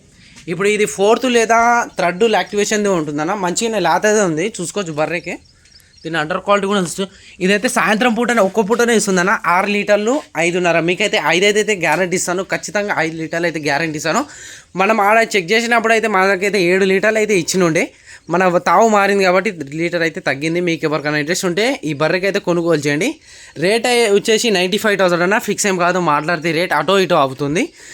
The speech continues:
మీకు నెక్స్ట్ బర్రె వచ్చేసి జాఫ్రాబాద్ అన్న, చూసుకొని మంచిగా ఉంది, హెవీ సైజ్ ఉంది. ఇది థర్డ్ లాక్టివేషన్ అన్న జాఫ్రాబాద్ వచ్చేసి.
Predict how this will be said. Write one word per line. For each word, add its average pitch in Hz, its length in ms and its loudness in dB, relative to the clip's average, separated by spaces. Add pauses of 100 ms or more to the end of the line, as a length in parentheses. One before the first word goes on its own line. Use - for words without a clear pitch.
(160)
మీకు 165 120 -2
నెక్స్ట్ 165 260 -2
బర్రె 226 260 4
వచ్చేసి 208 320 -2
జాఫ్రాబాద్ 175 560 2
అన్న, 156 200 -2 (120)
చూసుకొని 175 280 -4
మంచిగా 156 320 -2
ఉంది, 175 120 -2
హెవీ 165 220 -4
సైజ్ 160 260 0
ఉంది. 190 260 -4 (340)
ఇది 185 160 0
థర్డ్ 196 380 2
లాక్టివేషన్ 220 520 2
అన్న 160 120 0
జాఫ్రాబాద్ 170 560 0
వచ్చేసి. 151 400 -6